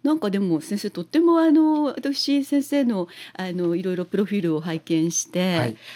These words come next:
Speaker 1: あー、なんかすごくユニークな先生なんだなって思って、こう、目にかかるのすごい楽しみにしてたんですけれども。
Speaker 2: あ、ありがとうございます。
Speaker 1: あの、農学部の先生でいらっしゃるんですが、
Speaker 2: はい。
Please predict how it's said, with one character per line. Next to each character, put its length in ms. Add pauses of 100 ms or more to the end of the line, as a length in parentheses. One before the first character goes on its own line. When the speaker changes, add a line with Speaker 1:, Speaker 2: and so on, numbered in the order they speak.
(120)
Speaker 1:
あ 400
ー、 420
な 80
ん 40
か 180
す 200
ご 120
く 120
ユ 120
ニ 160
ー 40
ク 80
な 180
先 200
生 160
な 140
ん 60
だ 100
な 180
っ 80
て 200
思 220
っ 20
て、 380
こ 180
う、 40
目 120
に 100
か 100
か 100
る 60
の 80
す 120
ご 140
い 60
楽 220
し 120
み 100
に 100
し 60
て 100
た 140
ん 60
で 80
す 80
け 100
れ 60
ど 80
も。 20
Speaker 2:
あ、 20
あ 20
り 60
が 100
と 80
う 20
ご 60
ざ 140
い 40
ま 80
す。 200 (140)
Speaker 1:
あ 220
の、 380
農 240 (480)
学 260
部 360
の 160
先 240
生 200
で 80
い 80
ら 80
っ 20
し 160
ゃ 60
る 120
ん 40
で 80
す 180
が、 280
Speaker 2:
は 140
い。 120